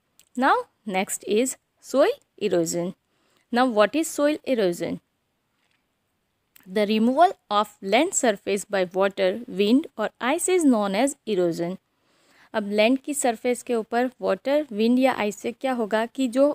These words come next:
अपर लेयर है ना वो पूरा इरोज हो जाता है, वो रिमूव हो जाता है,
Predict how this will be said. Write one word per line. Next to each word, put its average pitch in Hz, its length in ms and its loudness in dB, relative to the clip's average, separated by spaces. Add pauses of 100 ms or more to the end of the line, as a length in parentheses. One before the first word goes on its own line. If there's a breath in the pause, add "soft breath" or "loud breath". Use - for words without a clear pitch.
अपर 269 300 -2
लेयर 269 300 2
है 226 100 -2
ना 214 140 2
वो 247 160 2
पूरा 247 400 0
इरोज 226 400 4
हो 208 100 0
जाता 190 340 -2
है, 233 220 0
वो 294 120 2
रिमूव 311 360 4
हो 202 80 4
जाता 175 340 0
है, 190 220 -2